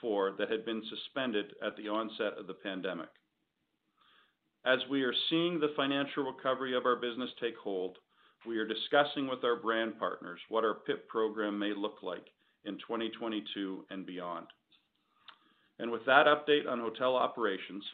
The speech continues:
I'll now turn the call over to Travis to highlight key financial and capital metrics for the quarter.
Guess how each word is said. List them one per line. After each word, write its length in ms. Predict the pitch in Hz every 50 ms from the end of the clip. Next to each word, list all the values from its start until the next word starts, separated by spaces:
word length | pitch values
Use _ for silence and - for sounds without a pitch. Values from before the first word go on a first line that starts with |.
| - -
I'll 80 | 107
now 240 | 107 107 113 120 127 - -
turn 160 | 143 135 127
the 60 | 123 117 -
call 240 | - 120 117 117 117
over 160 | 113 110 110
to 100 | 107 113 110 -
Travis 340 | - 120 107 98 90 90 95 - - -
to 40 | 95
highlight 360 | - 104 104 107 104 98 95 95 -
key 160 | - 127 135 135 135
financial 600 | 135 127 120 117 117 117 117 - 120 117 113 110 - - _ -
and 180 | - 101 95 -
capital 360 | - 107 107 - - 113 104
metrics 400 | 104 101 98 98 - - - - - -
for 80 | 107
the 80 | 95 101
quarter. 400 | - - - 95 87 87 82